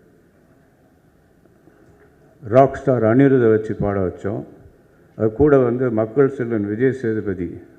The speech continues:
அவர் அந்த பாட்டை பாடியிருப்பாரு. இந்த சாங்கை யாரை வச்சு கொரியோகிராஃப் பண்ணலாம்னு நினைக்கும் போது, பிரபுதேவாட்ட கேட்டேன், "நீங்க இந்த சாங்கை கான்செப்ட் பண்ணி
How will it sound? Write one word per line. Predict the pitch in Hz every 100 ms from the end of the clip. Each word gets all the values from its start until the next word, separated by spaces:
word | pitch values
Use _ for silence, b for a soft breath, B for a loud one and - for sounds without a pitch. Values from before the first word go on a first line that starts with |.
| -
அவர் | 98 101
அந்த | 101 90
பாட்டை | 104 104 104 92
பாடியிருப்பாரு. | 98 98 85 87 85 - - - _ _ b b b b b b b
இந்த | 120 139 127
சாங்கை | 156 165 165 151
யாரை | 139 160
வச்சு | 151 143 - 135 120 113
கொரியோகிராஃப் | 117 127 123 113 107 -
பண்ணலாம்னு | 107 107 104
நினைக்கும் | 101 98 95
போது, | 98 98 101 -
பிரபுதேவாட்ட | 113 120 127 110 107 - 98
கேட்டேன், | - 107 110 123 - - _ _ B B B B
"நீங்க | 113
இந்த | 113 101 -
சாங்கை | 120 123 107
கான்செப்ட் | 113 123 - 113 -
பண்ணி | 104 110 101 87